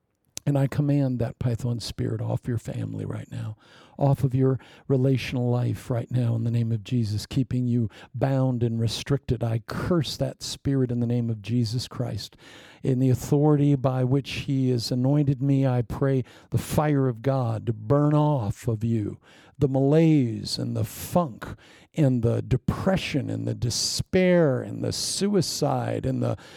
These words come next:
and the addictive, uh, lull and the, just the alcohol and the food and the just whatever is the comforting thing that just brings that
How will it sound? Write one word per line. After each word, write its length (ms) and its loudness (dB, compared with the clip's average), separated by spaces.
and 180 2
the 180 0
addictive, 800 2
uh, 420 0
lull 960 4
and 240 -2
the, 100 0
just 380 -2
the 260 -2
alcohol 1160 0
and 240 -2
the 200 0
food 880 2
and 160 0
the 60 2
just 260 0
whatever 920 4
is 220 0
the 120 0
comforting 920 -2
thing 640 0
that 220 -2
just 400 -2
brings 520 2
that 320 -2